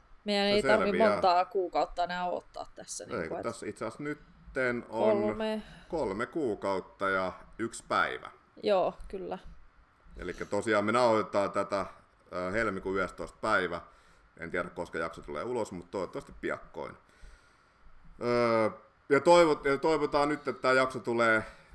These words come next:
Speaker 2: tota, ulos, että me saadaan tää nyt editoitua ajallaan, ettei tässä käy niin, et-,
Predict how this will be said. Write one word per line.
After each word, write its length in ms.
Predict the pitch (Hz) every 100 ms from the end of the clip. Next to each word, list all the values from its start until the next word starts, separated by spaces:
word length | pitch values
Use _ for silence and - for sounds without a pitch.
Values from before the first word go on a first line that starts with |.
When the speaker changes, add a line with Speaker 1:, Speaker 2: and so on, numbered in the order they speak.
| - - -
Speaker 2:
tota, 460 | 117 - 110 107 104
ulos, 520 | 139 135 113 104 -
että 160 | 95 107
me 60 |
saadaan 300 | 104 104 104
tää 120 | 110
nyt 120 | 107 123
editoitua 800 | 120 98 85 85 - 85 82 - -
ajallaan, 600 | 104 101 92 95 98 90
ettei 260 | 85 - 90
tässä 180 | 92 -
käy 160 | 101
niin, 200 | 95 95
et-, 220 | 87 -